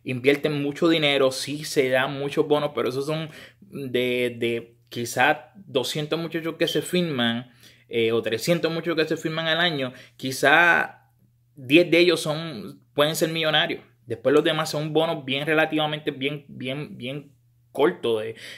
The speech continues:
de cien mil, de ocho, de ocho, ochocientos mil, de veinticinco mil dólares. ¿Me entiendes? Entonces,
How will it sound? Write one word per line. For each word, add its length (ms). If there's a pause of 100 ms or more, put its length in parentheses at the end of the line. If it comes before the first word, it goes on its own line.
(160)
de 120
cien 300
mil, 380
de 60
ocho, 240
de 140
ocho, 300
ochocientos 760
mil, 460
de 120
veinticinco 500
mil 180
dólares. 380 (480)
¿Me 80
entiendes? 340
Entonces, 340